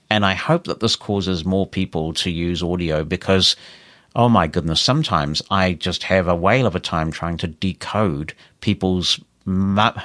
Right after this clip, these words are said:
mangled dictation because <laughs> they're in a hurry, they perhaps don't use braille screen input, or they just, they just don't want to type anything, so they dictate.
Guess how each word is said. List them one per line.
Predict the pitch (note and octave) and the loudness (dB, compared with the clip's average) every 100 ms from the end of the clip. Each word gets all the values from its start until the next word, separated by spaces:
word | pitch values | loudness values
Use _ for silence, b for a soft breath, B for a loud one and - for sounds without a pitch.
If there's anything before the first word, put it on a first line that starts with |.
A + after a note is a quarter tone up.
| - | -8
mangled | A#2 A#2+ A2+ C#3 A#2+ A2 F#2 - | -4 0 2 4 4 2 0 -2
dictation | A2 - - C3+ - C#2+ - B B B - | -4 -2 -2 -2 -2 -8 -10 B B B -4
because | A2+ A#2 G#2 - | 4 4 4 -4
<laughs> | - | 0
they're | G#2+ A2 | 2 2
in | G2+ | 0
a | |
hurry, | G#2 B2 A#2 A#2 A#2 | 0 0 0 2 0
they | F#2+ F2+ F2+ F2 | 2 2 2 -2
perhaps | - - - - | -4 -2 -2 0
don't | F2 D2 | 0 0
use | F2 | -2
braille | D2+ F2+ E2 | 0 2 2
screen | - C#2 D#2 | 0 -2 2
input, | G#2+ F#2+ F2+ F2 E2+ | 2 2 2 2 2
or | D#2 C#2+ D2 B B B | 0 2 0 B B B
they | E2 | 0
just, | F#2 - - | 0 -2 -2
they | F#2 | -2
just | F2+ - | 0 2
don't | G2 C#2+ | 2 2
want | E2+ | 0
to | E2+ | 0
type | - G#2+ F#2+ | -2 -2 0
anything, | E2+ D#2+ E2 | -2 -2 -2
so | - F2 | 0 0
they | E2 D2+ | 2 0
dictate. | D2+ C2+ - - - E3 D#2 - | -2 -8 -10 -8 0 0 0 -4